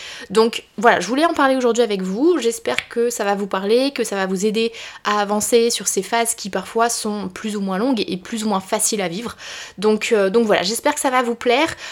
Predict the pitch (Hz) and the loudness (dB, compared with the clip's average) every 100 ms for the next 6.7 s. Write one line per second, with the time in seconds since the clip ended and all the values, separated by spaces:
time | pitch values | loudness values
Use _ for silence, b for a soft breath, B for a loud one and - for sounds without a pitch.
0 | B - 302 - - 294 285 214 269 285 | B 2 2 2 2 4 4 2 0 0
1 | 277 254 254 233 - - 208 240 226 247 | 0 -2 0 -2 -2 -2 0 0 0 2
2 | 254 262 - 247 - 247 254 - 277 254 | 4 2 0 0 2 0 0 2 2 2
3 | - 190 185 190 190 190 262 247 - - | 0 -2 0 2 0 0 0 2 2 0
4 | - - 180 214 226 226 185 196 233 226 | -2 -6 -2 0 0 0 -2 -4 -4 -4
5 | 214 185 170 180 214 220 - 214 226 233 | -2 -2 -2 0 0 0 -2 0 0 2
6 | - 208 214 - 180 214 - | 0 -2 -2 -4 -2 -2 -4